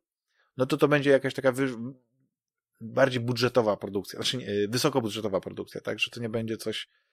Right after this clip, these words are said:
coś takiego po taniości. I pie-, ale pierwszym filmem, który obejrzałem, to się okazało, że to był film, który był remake'iem, e, hiszpańskiego filmu, to jest The Buddy.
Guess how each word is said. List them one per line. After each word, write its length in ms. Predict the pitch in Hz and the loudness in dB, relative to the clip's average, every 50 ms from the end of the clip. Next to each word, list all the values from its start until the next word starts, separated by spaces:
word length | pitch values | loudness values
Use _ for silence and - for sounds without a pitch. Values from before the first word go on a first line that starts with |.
| _ _ _ _ _ _ | _ _ _ _ _ _
coś 220 | - - 107 - | -8 -6 -6 -6
takiego 320 | - 107 - 113 113 110 - | -6 -6 -8 -6 -8 -6 -8
po 100 | - - | -8 -6
taniości. 480 | - 110 110 107 101 - - 143 143 _ _ _ _ _ _ _ _ _ _ - | -6 -4 -4 -4 -6 -2 -2 -2 -4 _ _ _ _ _ _ _ _ _ _ 2
I 300 | 123 127 127 135 - - - - | 4 4 4 4 2 -2 -16 -10
pie-, 220 | - - 160 190 - | 4 6 6 6 10
ale 160 | - 123 123 | 8 8 8
pierwszym 320 | 120 160 185 214 - 196 170 | 8 6 6 6 6 2 0
filmem, 260 | - 160 143 135 131 | -2 0 0 0 -2
który 140 | - 131 123 | 0 0 0
obejrzałem, 400 | 120 120 107 117 117 120 139 151 | 2 0 2 2 2 2 2 0
to 100 | - - | -2 -4
się 140 | - - 131 | -2 -2 -2
okazało, 340 | - 135 127 131 131 131 | 0 0 2 2 2 2
że 120 | 123 123 120 | 0 -4 -2
to 180 | - 127 123 | -2 -2 -2
był 140 | 120 120 117 | 0 -4 -6
film, 240 | - - 131 135 120 | -4 -2 -4 -4 -4
który 240 | - - 123 120 107 | -2 0 0 0 0
był 340 | 101 110 135 139 123 120 - | 2 4 4 4 4 2 -4
remake'iem, 960 | - - 110 107 104 117 131 139 170 175 156 120 98 - - 101 95 92 92 - _ _ _ _ _ _ _ 107 | -8 -4 -4 -2 0 0 0 0 2 2 2 0 0 -2 -4 -4 -4 -4 -6 -10 _ _ _ _ _ _ _ -10
e, 280 | 101 98 98 95 95 | -6 -4 -4 -4 -6
hiszpańskiego 720 | - - 131 - - - 135 127 123 - - 175 120 208 202 | -6 -8 -6 -6 -2 -2 -2 -2 -2 -2 -2 0 2 2 0
filmu, 340 | - - 101 92 98 107 - | -2 -2 -8 -6 -6 -6 -6
to 100 | - 165 | -4 -6
jest 120 | 143 135 | -4 -2
The 80 | 151 139 | 0 6
Buddy. 300 | 143 127 104 92 95 | 6 6 6 6 0